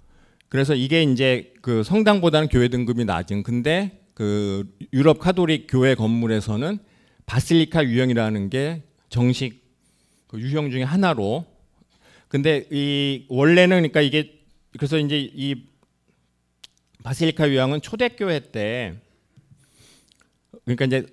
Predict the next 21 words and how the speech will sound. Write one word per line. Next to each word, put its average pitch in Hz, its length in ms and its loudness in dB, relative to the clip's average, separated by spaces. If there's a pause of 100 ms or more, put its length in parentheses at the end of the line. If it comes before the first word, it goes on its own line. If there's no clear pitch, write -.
(100)
그 120 100 -2
신학사에서는 170 1400 6
초대교회는 185 600 2
대체적으로 135 380 -2
사도시대, 156 1000 0
예수에서 127 460 -2
사도시대고 131 920 -4 (520)
그 135 140 -8
이후에 156 680 0
이제 131 140 0
이 123 140 0
세기부터는 139 840 -4
뭐 107 140 -4
고대교회 139 760 0
이렇게 107 480 -4 (260)
많이 107 260 -6
부르는데 107 640 -6
건축사에서는 139 920 -4
그냥 117 360 -4 (140)
통쳐-, 185 480 -6
뭉쳐서, 127 800 -4